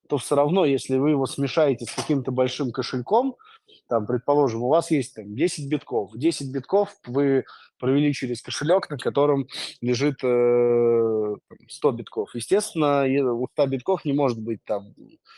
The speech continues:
ну, предположим, может быть, если вы их намайнили. Но тогда будет риск-скор всё равно содержать пятьдесят процентов, там, предположим, условно, Stolen Funds. И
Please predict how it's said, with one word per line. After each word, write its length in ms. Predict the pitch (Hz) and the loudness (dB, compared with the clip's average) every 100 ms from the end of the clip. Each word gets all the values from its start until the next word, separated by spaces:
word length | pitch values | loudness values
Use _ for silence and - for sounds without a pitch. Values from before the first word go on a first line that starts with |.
| _ | _
ну, 120 | 143 - | -10 -4
предположим, 420 | 127 120 143 131 | -4 0 0 2
может 260 | 147 120 107 | 0 0 -4
быть, 200 | 101 95 | -10 -12
если 200 | 110 - | -14 -10
вы 80 | 113 | -10
их 80 | 113 | -6
намайнили. 500 | 127 127 110 101 - _ _ _ _ - | -4 -4 -4 -10 -14 _ _ _ _ -6
Но 240 | 127 131 120 | 0 0 2
тогда 320 | 131 135 208 | 0 2 2
будет 260 | 208 185 | 4 2
риск-скор 540 | 156 - - - 170 - | 0 -4 -6 -2 -2 0
всё 120 | 170 | 0
равно 240 | 151 160 147 | 0 0 -2
содержать 580 | - 120 113 147 160 - | -4 -6 0 0 0 -6
пятьдесят 420 | 127 113 135 - | -8 -2 -4 -2
процентов, 480 | 127 - 143 135 110 | -6 -2 -2 -4 -8
там, 160 | 113 104 | -10 -8
предположим, 640 | 110 - 127 135 110 95 _ - | -8 0 2 2 -2 -10 _ -20
условно, 360 | - 123 107 101 | -12 -8 -8 -8
Stolen 360 | - 139 127 117 | -2 -2 -2 -2
Funds. 340 | 117 104 - - _ _ - - - - _ _ _ _ _ _ _ _ _ _ _ - - | -4 -4 -10 -20 _ _ -20 -20 -20 -20 _ _ _ _ _ _ _ _ _ _ _ -20 -4
И 380 | 147 151 147 | 0 4 2